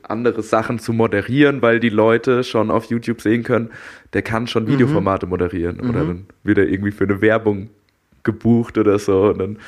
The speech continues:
Speaker 1: weil die sehen, der sieht aber hübsch vor Kamera aus. Und, äh, das wird ja bei mir erstmal nicht passieren, weil ich einfach nicht vor der Kamera bin.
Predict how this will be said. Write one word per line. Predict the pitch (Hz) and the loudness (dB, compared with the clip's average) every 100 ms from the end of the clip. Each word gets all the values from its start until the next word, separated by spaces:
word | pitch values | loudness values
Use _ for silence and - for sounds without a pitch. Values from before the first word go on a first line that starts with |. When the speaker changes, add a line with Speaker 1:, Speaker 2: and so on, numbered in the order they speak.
| - - | -20 -8
Speaker 1:
weil | - 98 | -2 -2
die | 101 | -2
sehen, | - 95 | -2 -2
der | 87 | -2
sieht | - 101 | -4 0
aber | 92 92 | 0 0
hübsch | 110 - | -2 0
vor | 107 | 0
Kamera | - 104 98 98 | 0 -4 -2 -2
aus. | 80 92 - - - - - - - - | -2 -4 -6 -20 -20 -20 -20 -20 -14 -2
Und, | 113 110 104 | 0 0 0
äh, | 101 104 101 95 - - - - | 2 4 2 0 -8 -20 -14 -2
das | 107 107 | -2 2
wird | 127 123 | 2 4
ja | |
bei | 113 113 | 2 2
mir | 120 123 | 2 4
erstmal | 113 123 123 113 | 2 0 0 0
nicht | 117 120 | 0 -4
passieren, | - 117 - 123 127 110 | 0 0 2 2 2 2
weil | 107 | 2
ich | 107 - | 0 -2
einfach | 107 98 104 | -4 -4 -6
nicht | 113 110 | -6 -4
vor | 98 | -2
der | 95 | -2
Kamera | 107 98 98 | -4 -6 -4
bin. | - | -6